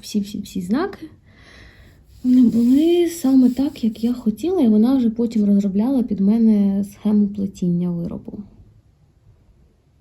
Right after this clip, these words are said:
Також на такий синій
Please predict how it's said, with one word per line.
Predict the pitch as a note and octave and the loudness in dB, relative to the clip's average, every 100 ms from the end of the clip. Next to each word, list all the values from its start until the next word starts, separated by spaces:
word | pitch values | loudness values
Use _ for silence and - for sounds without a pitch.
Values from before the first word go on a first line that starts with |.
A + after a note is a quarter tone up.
| _ _ _ _ _ _ | _ _ _ _ _ _
Також | - - - A3 - - | -20 -20 -14 -14 -14 -8
на | A3 G#3+ G3+ G3 - - - | -4 -4 -4 -8 -12 -20 -14
такий | A3 - G#3 G3 - _ _ _ _ - _ _ _ _ | -12 -4 -4 -4 -8 _ _ _ _ -20 _ _ _ _
синій | - - A#3 C4+ D4 - | -16 -2 2 2 0 -4